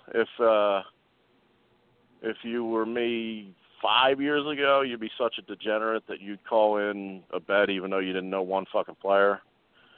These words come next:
on the Phillies, if, if that was the stadium I happened to go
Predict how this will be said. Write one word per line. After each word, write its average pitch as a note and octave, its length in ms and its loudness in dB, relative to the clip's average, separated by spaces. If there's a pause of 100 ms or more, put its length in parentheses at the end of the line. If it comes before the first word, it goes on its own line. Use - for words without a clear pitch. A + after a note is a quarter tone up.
(360)
on F#2+ 180 -2
the F2+ 160 -6
Phillies, G2+ 340 4 (200)
if, F2+ 100 -8 (100)
if F2 160 -10 (140)
that F#2 180 0 (140)
was F2+ 240 -10
the E2+ 80 -10 (180)
stadium F#2 400 -4
I E2+ 100 -4
happened F2 360 0
to E2 80 -10
go F2+ 200 0